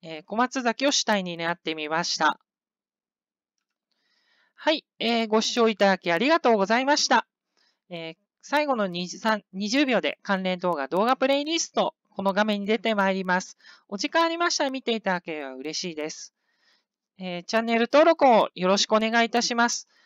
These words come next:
チャンネル登録していただければ、あの、何人目に登録したかを書いていただければいいことあると思います。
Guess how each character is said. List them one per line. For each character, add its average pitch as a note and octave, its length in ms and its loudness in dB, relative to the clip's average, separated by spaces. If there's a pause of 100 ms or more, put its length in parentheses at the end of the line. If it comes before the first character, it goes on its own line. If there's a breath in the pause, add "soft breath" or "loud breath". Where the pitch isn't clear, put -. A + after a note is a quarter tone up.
(200)
チ B3 100 -2
ャ - 20 0
ン C#4+ 40 -4
ネ D#4+ 80 -2
ル F4 160 -2
登 G4+ 140 4
録 F#4+ 220 0
し - 240 -2
て B3 100 0
い A#3 60 -4
た A3+ 140 2
だ A3+ 80 2
け A#3+ 120 0
れ A3 120 0
ば、 D#3 240 -2
あ E3 40 -10
の、 E3+ 280 -6
何 G#3+ 180 -6
人 G4+ 180 -6
目 G4+ 140 -6
に F#4 120 -10
登 F4 140 2
録 E4+ 220 0
し - 80 -2
た F4+ 140 2
か F3+ 240 4
を - 100 -10 (340)
書 E4 100 -4
い D#4+ 80 -6
て G#3+ 100 0
い G3+ 60 -4
た A#3+ 160 -2
だ C#4 120 0
け D#4+ 140 -2
れ D#4 120 2
ば F3 240 0 (180)
い B3+ 120 -4
い A#3+ 40 -8
こ G3+ 120 -4
と D3+ 160 2
あ G3 60 4
る A3 140 2
と F#3 120 0
思 E3+ 180 -2
い E3 80 -6
ま E3+ 160 0
す。 - 260 -10